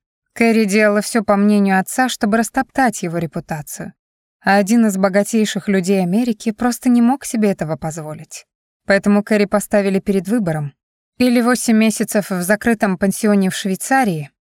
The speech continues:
или она остаётся без наследства.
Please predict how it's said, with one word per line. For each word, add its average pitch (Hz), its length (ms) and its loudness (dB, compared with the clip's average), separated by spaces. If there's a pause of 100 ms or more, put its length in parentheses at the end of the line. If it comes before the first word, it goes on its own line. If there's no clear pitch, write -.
(160)
или 247 160 2
она 247 280 4
остаётся 233 600 0
без 208 320 0
наследства. 208 920 -2